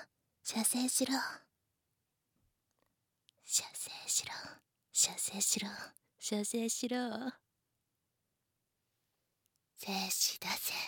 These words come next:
精子出せ、精子出せ。精子出せ、精子出せ、精子出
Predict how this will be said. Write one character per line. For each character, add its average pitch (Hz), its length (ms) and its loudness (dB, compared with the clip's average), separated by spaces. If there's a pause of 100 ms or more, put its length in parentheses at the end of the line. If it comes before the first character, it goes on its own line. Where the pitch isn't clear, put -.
(480)
精 240 280 -4
子 - 160 0
出 220 160 0
せ、 - 160 -2 (600)
精 269 300 -2
子 - 180 0
出 262 120 -2
せ。 - 140 0 (2000)
精 - 140 -8
子 - 440 2
出 - 80 -2
せ、 - 260 2 (680)
精 - 120 -12 (220)
子 - 160 0
出 - 160 -8
せ、 - 160 0 (720)
精 220 380 2
子 - 240 2
出 208 80 0